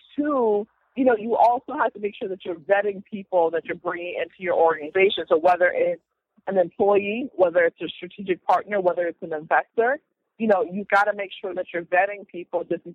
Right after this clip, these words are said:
much as sometimes they're vetting you. Because I've left a lot of things, and I gave him a lot of freedom, and I gave him a lot of intellectual property that I shouldn't have, and that made it very easy to come in and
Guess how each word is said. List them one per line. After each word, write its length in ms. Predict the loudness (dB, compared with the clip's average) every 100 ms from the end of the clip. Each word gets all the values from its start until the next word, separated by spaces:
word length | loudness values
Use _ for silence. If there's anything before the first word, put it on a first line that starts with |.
| -2
much 200 | -2 -2 0
as 200 | 4 2 0
sometimes 340 | -4 -2 -2 0
they're 160 | 0
vetting 340 | 0 -2 -4 -4
you. 260 | 0 2 2 -2 _ _ _
Because 600 | -2 2 4 4 2 -2 -8 -2
I've 180 | 2 2
left 240 | 0 -4 -4
a 60 |
lot 340 | -2 0 0 -2
of 60 | -8
things, 300 | -10 -10 -10
and 100 | -10
I 120 | -10 -8 -4
gave 300 | -2 -4 -8
him 160 | -10
a 60 | -2
lot 280 | 2 2 2
of 60 | -6 _
freedom, 500 | -10 -4 0 -2 -4 _ _ 0
and 80 |
I 40 | 0
gave 220 | 4 2
him 60 | 2
a 140 | 0 0
lot 240 | 4 4 2
of 60 | -4 -10
intellectual 540 | -8 -6 -6 -4 -6
property 480 | 2 2 0 -4 -6
that 100 | -4
I 80 | -4 -4 0
shouldn't 320 | 0 0 0
have, 300 | 0 0 -6 _ _ -2
and 140 | 2
that 140 | 0 0
made 160 | -2
it 120 | -2 -2
very 300 | 0 0 -2
easy 300 | -8 -16 -14 -14
to 80 |
come 240 | -4 -2 -2
in 120 | -4
and 100 | -2